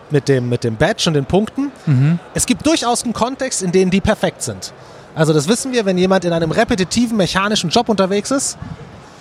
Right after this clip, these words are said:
Speaker 1: ja, der nicht, je weniger er kognitiv bedingt ist,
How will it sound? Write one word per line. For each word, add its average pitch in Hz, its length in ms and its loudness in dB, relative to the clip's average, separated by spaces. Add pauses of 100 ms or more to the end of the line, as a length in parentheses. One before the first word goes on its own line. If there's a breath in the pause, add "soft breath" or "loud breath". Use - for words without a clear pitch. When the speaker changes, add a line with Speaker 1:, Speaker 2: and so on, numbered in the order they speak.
(160 loud breath)
Speaker 1:
ja, 175 220 0
der 170 180 2
nicht, 220 280 0
je 175 180 2
weniger 262 380 0
er 208 160 -2
kognitiv 220 680 -2
bedingt 170 380 0
ist, - 320 -4